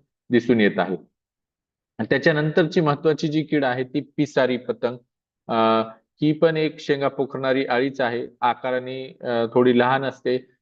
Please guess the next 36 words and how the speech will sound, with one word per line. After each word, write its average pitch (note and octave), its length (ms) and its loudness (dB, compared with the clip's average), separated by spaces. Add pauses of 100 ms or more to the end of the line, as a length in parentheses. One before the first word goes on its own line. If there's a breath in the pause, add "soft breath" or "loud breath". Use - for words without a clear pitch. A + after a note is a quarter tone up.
(140)
आणि B2 260 2
हिचे B2+ 420 2
सुद्धा C3+ 640 2
अळी B2+ 260 2
जी B2+ 140 -2
आहे A#2+ 220 0
ती, C3+ 480 -4 (220)
अ, A#2 180 -4
कळ्या, B2+ 480 4
फुले B2 480 2
आणि C3+ 460 -6
कोवळ्या C3 360 4
शेंगांवर B2 440 -2
त्या A#2+ 180 0
ठिकाणी A#2 300 -6
प्रादुर्भाव A2+ 500 -2
करते B2+ 340 -4
आणि A#2 140 -4
मोठ्या A#2 280 -8
प्रमाणात, A2+ 400 -6 (400)
अ, A2 220 2
नुकसान A#2+ 420 0
त्या B2+ 140 0
ठिकाणी A2+ 300 -2
करत A2 320 0
असते. G2 260 -6 (440)
अ, A2+ 180 2
या, B2+ 180 6 (560)
त्याच्यानंतरची D#3+ 800 2
जी E3 400 4
महत्वाची D3 500 0
कीड C#3 240 -2
आहे B2+ 200 -2
ती C#3+ 220 -8
शेंग C#3 440 -2
माशी. B2 480 -6